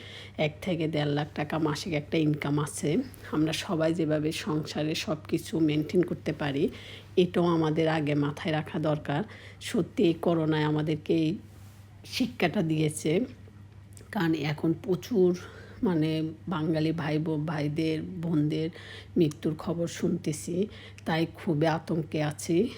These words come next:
এজন্য যেমন আমার ঘরেও আমার বৌমারাও বলতেছে যে, "না, আমরা টাকা কিছু আলাদাভাবে জমায়ে রেখে দিতে হবে, কারণ বলা তো যায় না, জন্ম যখন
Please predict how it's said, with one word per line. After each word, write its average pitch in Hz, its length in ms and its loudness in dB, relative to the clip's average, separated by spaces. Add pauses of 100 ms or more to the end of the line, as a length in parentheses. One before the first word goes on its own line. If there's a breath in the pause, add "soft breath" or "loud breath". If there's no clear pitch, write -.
(260 loud breath)
এজন্য 160 540 4
যেমন 156 260 2
আমার 151 260 4
ঘরেও 156 400 2
আমার 151 240 2
বৌমারাও 156 580 2
বলতেছে 170 640 -2 (440 loud breath)
যে, 170 220 4
"না, 156 420 4
আমরা 151 340 2
টাকা 156 320 -2
কিছু 160 360 -2
আলাদাভাবে 151 680 0
জমায়ে 151 500 2
রেখে 151 280 -2
দিতে 156 260 -2
হবে, 156 420 0 (340 loud breath)
কারণ 156 480 2 (120)
বলা 208 220 4
তো 175 140 -2
যায় 151 260 0
না, 143 200 0
জন্ম 160 360 -2
যখন 151 320 -4